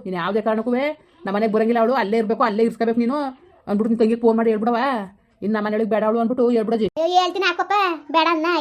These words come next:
Speaker 2: ಹೇಳ್ತೀನಿ ಹಾಕು. ಏನ್ ಮಾಡಕ್ ಇಲ್ಲಿ? ಇರ್ಲಿ ಸುಮ್ಕಿಲ್ಲ, ಅಲೋ ಅನ್ಬೋಸ್ತಾಳೆ, ಅನ್ಬೋಸ್ಬಿಟ್ಟು ಅವಳೇ ಬರ್ತಾಳೆ. ಸುಮ್ನಿರು, ಸುಮ್ಕಿಲ್ಲ, ಹತ್ಕೊಳ್ಳಿ ಸುಮ್ಕಿಲ್ಲ. ನಮ್ಮ ಅಮ್ಮ, ನಮ್ಮ ಅಮ್ಮ, ನಮ್ಮ ಅಮ್ಮ ಅನ್ಕೊಂಡು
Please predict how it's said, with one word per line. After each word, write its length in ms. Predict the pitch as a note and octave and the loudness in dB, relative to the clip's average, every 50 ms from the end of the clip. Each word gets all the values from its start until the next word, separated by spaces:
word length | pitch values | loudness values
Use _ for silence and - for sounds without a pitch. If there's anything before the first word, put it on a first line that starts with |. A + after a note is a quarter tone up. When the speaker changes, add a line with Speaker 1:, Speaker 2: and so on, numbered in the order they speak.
| E4 | 2
Speaker 2:
ಹೇಳ್ತೀನಿ 260 | E4+ E4 E4 E4+ D#4+ D#4 | 0 0 0 -2 -2 -2
ಹಾಕು. 160 | C#4+ C#4+ D#4+ - - - | 0 -2 -4 -6 -6 -8
ಏನ್ 80 | D4 | -6
ಮಾಡಕ್ 180 | D#4 D#4 D#4+ E4+ C#4 | -6 -4 -4 -4 -4
ಇಲ್ಲಿ? 160 | C4 E4 E4+ D#4+ C#4+ C4 B3+ | -2 -2 -2 -2 -2 -2 -6
ಇರ್ಲಿ 160 | C4+ C4+ D4 D4 | -6 -6 -4 -6
ಸುಮ್ಕಿಲ್ಲ, 260 | D#4 C4+ - C#4 B3+ A3 A3 | -6 -6 -6 -6 -6 -6 -4
ಅಲೋ 140 | A#3 A#3+ C4 D4 D4+ | -2 -2 0 0 -2
ಅನ್ಬೋಸ್ತಾಳೆ, 460 | D4 C4 A#3+ C4 B3+ B3+ C#4 C4 B3+ C4 B3+ | -2 -4 -4 -6 -6 -4 -4 -4 -4 -4 -4
ಅನ್ಬೋಸ್ಬಿಟ್ಟು 340 | B3+ B3 B3+ B3+ C#4+ C#4 A#3+ | -4 -6 -6 -6 -4 -4 -4
ಅವಳೇ 160 | G3+ A3 C4 B3+ | -2 -2 -4 -4
ಬರ್ತಾಳೆ. 280 | C4 C4 B3 B3 B3 B3 B3 B3 - - - - - - - | -6 -6 -4 -2 -2 -2 -2 -4 -8 -16 -20 -20 -20 -4 0
ಸುಮ್ನಿರು, 380 | E4 D#4+ D4+ C#4+ C4 C#4+ C#4 - - - _ _ _ _ _ _ - | 0 2 2 2 0 0 -2 -2 -4 -10 _ _ _ _ _ _ -6
ಸುಮ್ಕಿಲ್ಲ, 340 | D4 D4 C#4+ D4 D4 C#4+ D#4 D4+ | -4 -4 -2 -2 -2 -2 -2 -2
ಹತ್ಕೊಳ್ಳಿ 340 | D4 D4 - E4 E4 D#4+ D#4 | -2 -2 -2 -2 -2 0 -2
ಸುಮ್ಕಿಲ್ಲ. 260 | E4 C#4+ D#4+ D4+ D#4+ E4+ F4 E4 D#4+ | -2 -2 -2 -2 -2 -2 -2 -2 -4
ನಮ್ಮ 100 | D4+ D4 | -4 -6
ಅಮ್ಮ, 100 | C#4 C#4+ D4 D4+ | -8 -6 -6 -6
ನಮ್ಮ 100 | D4+ D4 | -6 -6
ಅಮ್ಮ, 100 | C#4 C#4 D4 D#4 | -8 -8 -8 -6
ನಮ್ಮ 120 | D4 C#4+ | -6 -8
ಅಮ್ಮ 100 | C4+ C4+ C#4+ | -8 -8 -10
ಅನ್ಕೊಂಡು 320 | D4 D4 D4 D4+ D4 D#4 | -8 -6 -4 -4 -2 -2